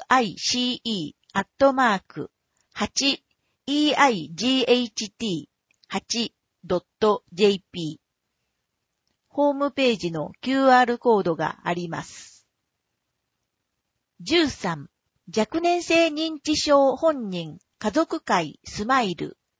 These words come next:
交流、相談会など。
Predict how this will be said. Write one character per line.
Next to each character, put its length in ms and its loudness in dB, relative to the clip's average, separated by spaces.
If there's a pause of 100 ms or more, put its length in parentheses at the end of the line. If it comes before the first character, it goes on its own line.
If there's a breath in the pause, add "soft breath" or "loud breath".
(640)
交 300 4
流、 380 -2 (120)
相 300 2
談 260 0
会 400 -6
な 140 -2
ど。 200 -10